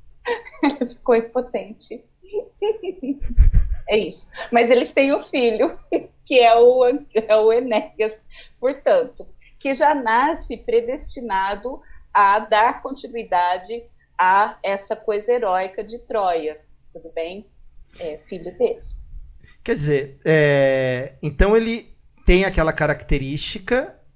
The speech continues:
Speaker 2: de ser filho de um humano com uma deusa.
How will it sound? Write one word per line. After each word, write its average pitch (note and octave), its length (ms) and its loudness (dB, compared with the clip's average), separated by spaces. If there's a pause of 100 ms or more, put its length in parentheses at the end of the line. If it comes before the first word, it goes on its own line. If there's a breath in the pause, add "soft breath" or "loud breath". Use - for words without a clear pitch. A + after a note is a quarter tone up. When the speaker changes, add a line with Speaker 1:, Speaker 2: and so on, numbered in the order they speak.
(160)
Speaker 2:
de D3+ 240 -10
ser C#3+ 920 -2
filho E3 580 -4
de B2+ 220 -6
um D3 100 -2
humano D#3 400 0
com G#3+ 220 0
uma A#3 160 -4
deusa. G#2+ 520 -4